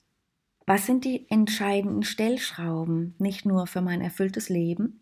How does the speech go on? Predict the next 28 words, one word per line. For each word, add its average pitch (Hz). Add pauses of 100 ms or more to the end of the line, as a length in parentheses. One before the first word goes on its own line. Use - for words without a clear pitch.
(100)
sondern 196
dass 190
du 185
auch -
wirklich 190
frei 175
gestalten 202
kannst - (120)
und 170
es -
tust. - (960)
Weil 175
nochmal, 214
das 175
ganze 233
Wissen 220
nützt 214
dir 165
nichts, - (480)
auch 196
nicht 302
das 196
Wissen 233
übers 170
ein 165
gut 196
reguliertes 185
Nervensystem, 190